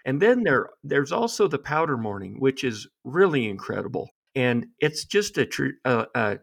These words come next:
a tradition since the beginning of skiing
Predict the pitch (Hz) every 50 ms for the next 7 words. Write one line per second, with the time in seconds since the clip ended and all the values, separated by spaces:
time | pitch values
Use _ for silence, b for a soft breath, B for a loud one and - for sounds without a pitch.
0 | - 127 120 - - 156 143 156 180 190 185 - 160 135 117 - - 131 127 -
1 | - 117 110 120 113 127 127 123 123 120 113 104 - - - - 131 123 113 110
2 | 107 110 101